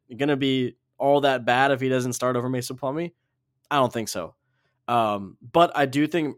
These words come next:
Isaiah Stewart should be rewarded with the start if he does look better than Mason Plumlee in practice, in games, et cetera, right? Um, I think Isaiah Stewart is literally Ben Wallace with, with a three-point shot right now.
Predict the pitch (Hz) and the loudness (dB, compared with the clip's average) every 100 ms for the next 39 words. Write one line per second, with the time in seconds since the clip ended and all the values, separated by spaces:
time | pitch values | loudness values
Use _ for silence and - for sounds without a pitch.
0 | 131 131 123 131 123 - 123 123 - 131 | -2 0 2 0 0 0 -2 0 -2 -2
1 | 131 123 117 104 135 143 117 113 107 - | 0 -2 -2 0 4 4 2 -4 -8 -4
2 | 117 113 113 113 110 127 127 117 107 113 | -2 -2 -2 -6 -4 0 0 -2 -4 -2
3 | 113 110 107 107 101 104 110 104 104 98 | -2 -4 -6 -8 -8 -8 -6 -6 -8 -12
4 | _ _ _ - 110 101 110 104 98 95 | _ _ _ -14 -10 -4 -2 -4 -8 -10
5 | - 107 104 104 95 92 90 - _ _ | -8 -8 -6 -4 -4 -8 -14 -20 _ _
6 | 110 - 92 76 92 101 - _ _ _ | -10 -8 -8 -8 -8 -8 -10 _ _ _
7 | _ _ _ - 120 110 107 95 - _ | _ _ _ -6 -4 -2 -4 -8 -18 _
8 | _ _ _ 139 147 147 135 135 127 139 | _ _ _ 0 2 2 2 2 0 -2
9 | 131 131 - 123 120 117 107 - _ 131 | -2 -2 -4 -4 -2 -4 -6 -14 _ -4
10 | 131 165 160 147 135 131 - 120 135 135 | 2 4 4 4 2 -2 -6 -2 0 4
11 | 127 127 123 127 117 117 - 117 110 104 | 4 4 0 -4 -4 -6 -6 -6 -4 -6
12 | 101 98 104 - - 107 98 98 113 | -4 -4 -6 -8 -6 -4 -4 -6 -8